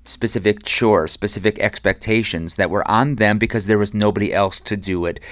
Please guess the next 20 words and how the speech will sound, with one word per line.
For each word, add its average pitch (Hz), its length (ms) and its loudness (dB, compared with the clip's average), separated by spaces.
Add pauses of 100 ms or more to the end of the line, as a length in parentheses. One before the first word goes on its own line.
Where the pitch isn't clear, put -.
(100)
And 95 220 0
now 107 200 6
that 110 140 2
there's 107 180 4
a 101 40 2
remarriage, 92 800 0 (240)
that 98 240 -2
kid 135 380 4 (120)
who 120 140 4
may 123 220 6
have 147 180 2
complained 156 420 2
about 107 300 6
that 82 160 2
role, 92 420 2 (280)
accepted 170 680 2
that 110 220 2
role 98 480 2
and 135 260 0
responsibility, 113 960 0